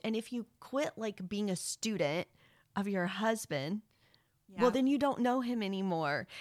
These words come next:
Speaker 1: And especially when the kids leave and, you know, like, you're an empty nester, and then you, we've, we've seen so many people who, you know, we sat at the ball field with for years and years and years, and it was all about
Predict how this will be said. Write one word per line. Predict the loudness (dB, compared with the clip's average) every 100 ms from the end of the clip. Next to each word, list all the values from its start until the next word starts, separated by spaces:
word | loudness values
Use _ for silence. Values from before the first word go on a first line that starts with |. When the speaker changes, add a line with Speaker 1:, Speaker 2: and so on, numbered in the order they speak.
| -2
Speaker 1:
And | -2
especially | 0 -4 -4 -6
when | -6 -6 -6 -8
the |
kids | -10 -8 -8 -8 -10
leave | -6 -4 -2 -4 -6 -4
and, | 0 2
you |
know, | 4 4 2 0
like, | -4 -2
you're | -2 0 -2
an | -4 -4
empty | -4 -4 -2
nester, | 0 -2 -4 -4 -2 -4 -8 -20 -20 -20 _ _ _ _ -4
and | 0
then | 0
you, | 0 -2 -8 _ _
we've, | -4 -2 -4 -6 -6
we've | -4 -4
seen | -6 -6
so | -4 -4
many | -4 -6 -10 -12
people | -10 -8 -4 -2 -2
who, | -2 -4 -4
you | -2
know, | -2
we | -2 -6
sat | -8 -6 -6 -8 _ -10
at | -8
the | -4
ball | -2 -2 -4
field | -8 -10 -8
with | -6 -6 -8
for | -8
years | -6 -6 -8
and | -8
years | -8 -6
and |
years, | -4 -2 -4 -6
and | -8
it | -8
was | -4
all | -4 -2
about | 0 2 0